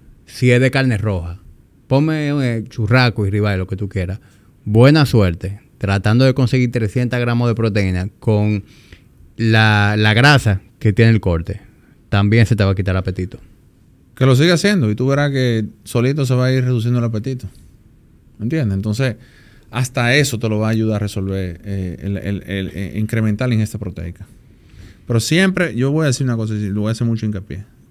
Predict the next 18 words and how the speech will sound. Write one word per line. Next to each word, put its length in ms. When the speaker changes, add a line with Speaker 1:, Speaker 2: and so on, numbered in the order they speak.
Speaker 2:
A 100
la 180
hora 240
de 60
romper 340
el 80
ayuno, 420
tu 160
primera 560
comida 340
del 140
día 140
tiene 200
que 80
ser 280
alta 320
en 60
proteína. 480